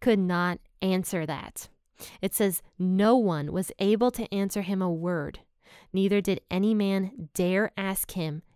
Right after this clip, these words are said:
any more questions from that day forward." So they learned. They're like, "Uh-oh, this guy is really smart.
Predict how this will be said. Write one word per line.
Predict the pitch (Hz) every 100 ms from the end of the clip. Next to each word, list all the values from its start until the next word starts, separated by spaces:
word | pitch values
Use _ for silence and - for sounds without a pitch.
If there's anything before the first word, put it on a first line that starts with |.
| -
any | 185 185
more | 185 196
questions | 196 180 - - 156 156 -
from | 170 156
that | 147 139
day | 151 151
forward." | - - - - - - _
So | - 160
they | 160
learned. | 170 180 160 151 - - -
They're | - 190
like, | 185 170 - _ -
"Uh-oh, | 214 165 156 160 - _ _ -
this | 180
guy | 285 294
is | 220
really | 160 165 208 233 208
smart. | - - 175 147 - -